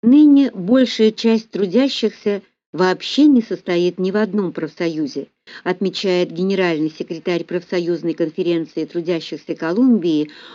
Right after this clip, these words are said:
Росо Осарио. Сам факт раскола действует настолько деморализующе на трудящихся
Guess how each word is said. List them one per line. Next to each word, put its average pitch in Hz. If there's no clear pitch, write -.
Росо 220
Осарио. 170
Сам 254
факт 254
раскола 233
действует 185
настолько 208
деморализующе 208
на 175
трудящихся 180